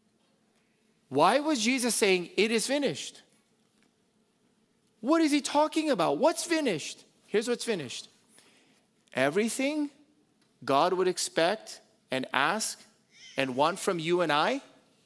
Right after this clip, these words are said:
has been finished and completed in your place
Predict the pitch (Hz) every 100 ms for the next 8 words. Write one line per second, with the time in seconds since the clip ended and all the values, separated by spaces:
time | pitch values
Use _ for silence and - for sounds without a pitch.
0 | _ _ _ _ _ _ _ - - -
1 | 165 160 175 156 - 185 202 220 - 202
2 | 202 175 220 214 147 139 160 - _ _
3 | _ _ _ - 202 202 202 226 226 226
4 | 165 147 -